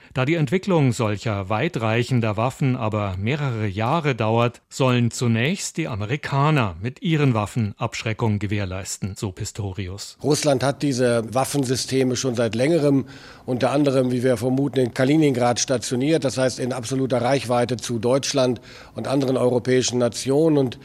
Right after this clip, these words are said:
Speaker 2: mit der neuen Bedrohungslage, die von Russland ausgeht, geht's jetzt um die Frage, wie schrecken wir effektiv ab?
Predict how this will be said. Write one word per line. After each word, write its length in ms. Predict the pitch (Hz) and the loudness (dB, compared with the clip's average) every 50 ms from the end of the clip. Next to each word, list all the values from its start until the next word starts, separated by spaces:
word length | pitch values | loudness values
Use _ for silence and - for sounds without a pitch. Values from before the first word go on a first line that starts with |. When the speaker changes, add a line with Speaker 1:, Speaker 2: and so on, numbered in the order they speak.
| - - - - - | -20 -20 -10 -4 -2
Speaker 2:
mit 140 | 143 139 | 2 4
der 80 | 143 135 | 4 4
neuen 240 | 135 135 139 143 139 | 6 6 4 4 4
Bedrohungslage, 760 | 131 135 120 113 143 160 165 156 - - 139 135 135 131 135 | 2 2 2 2 2 4 2 2 2 2 2 2 2 2 2
die 100 | 135 127 | 0 0
von 200 | - 135 127 123 | 0 0 0 2
Russland 360 | 135 139 - 139 135 123 113 | 0 0 0 0 0 0 0
ausgeht, 440 | 110 127 143 139 - - 151 120 - | 0 0 0 0 0 -2 -4 -2 -2
geht's 200 | 143 143 - - | -2 -2 0 0
jetzt 160 | 147 131 - | -2 0 0
um 120 | 139 139 | -2 -2
die 100 | 135 139 | -2 -2
Frage, 340 | 104 123 131 131 131 131 120 | -2 0 0 0 2 0 -2
wie 120 | 135 147 | -2 -2
schrecken 420 | 127 - - 143 147 - - 156 139 | 0 0 0 0 -2 -2 -2 -2 0
wir 160 | 139 143 - | 0 0 0
effektiv 560 | - 139 - 143 131 - - - 156 135 - | 0 -2 -2 -2 -2 -2 -2 -4 -4 -2 -2
ab? 220 | 147 170 156 - | -4 -6 -6 -6